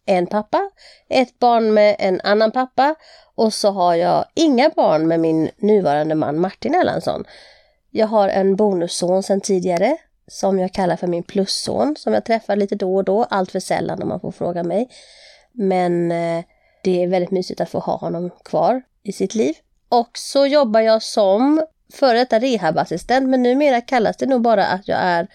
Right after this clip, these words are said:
vårdbiträde inom dagverksamhet. Och även fritidsaktivitetsledare.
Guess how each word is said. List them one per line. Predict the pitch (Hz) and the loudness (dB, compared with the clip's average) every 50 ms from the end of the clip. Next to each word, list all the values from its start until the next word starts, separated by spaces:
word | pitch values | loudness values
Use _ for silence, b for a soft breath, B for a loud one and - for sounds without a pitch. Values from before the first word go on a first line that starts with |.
| b b b b b b b b b b - | b b b b b b b b b b -4
vårdbiträde | 254 294 349 285 190 180 - - - - 165 - - - - 277 320 - _ _ _ _ _ _ _ - | 0 2 2 2 0 -2 -4 -8 -6 -4 -4 -4 -2 -2 -2 -4 -4 -4 _ _ _ _ _ _ _ -4
inom | 349 302 269 202 185 196 | 0 2 2 2 2 2
dagverksamhet. | 240 262 240 190 165 147 - - - - - - - - _ _ - - - _ _ _ _ _ _ _ _ _ _ | 2 2 2 2 0 -2 -4 -6 -8 -12 -12 -12 -12 -12 _ _ -20 -20 -20 _ _ _ _ _ _ _ _ _ _
Och | - 220 208 - - - | -2 -2 -2 -2 -4 -2
även | - 220 202 175 175 175 180 175 175 | 0 0 0 0 0 0 0 -2 -2
fritidsaktivitetsledare. | - - 269 285 262 208 - - 180 165 160 - - - - - 196 - - - - 196 196 - - - 180 - - 165 165 160 156 - 160 165 175 | -4 -2 0 0 0 0 -2 -4 -4 -4 -4 -4 -8 -12 -10 -8 -8 -8 -6 -8 -8 -6 -6 -6 -8 -8 -8 -6 -6 -6 -4 -4 -4 -4 -4 -4 -4